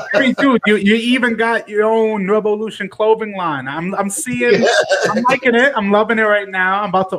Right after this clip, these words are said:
Speaker 1: order me one right now if I can. I would. Trust me. I mean, and, and that's what I'm saying, is that you,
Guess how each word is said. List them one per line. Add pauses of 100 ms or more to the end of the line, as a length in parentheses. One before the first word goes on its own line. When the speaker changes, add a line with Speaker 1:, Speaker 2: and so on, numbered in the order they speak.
(100)
Speaker 1:
order
me
one
right
now
if
I
can.
I
would. (100)
Trust
me.
I
mean, (360)
and,
and
that's
what
I'm
saying,
is
that
you,